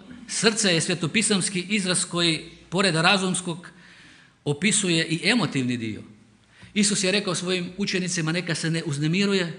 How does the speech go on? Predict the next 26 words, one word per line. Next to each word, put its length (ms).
vaše 260
srce.” 380
I 60
kad 220
Novi 240
Zavjet, 380
kada 200
Biblija 340
kaže 280
srce, 340
misli 260
na 160
razum, 440
misli 320
na 140
emociju 600
i 100
misli 320
na 120
volju. 380
Daniel 480
je 100
u 60
svome 360
srcu 460
odlučio. 500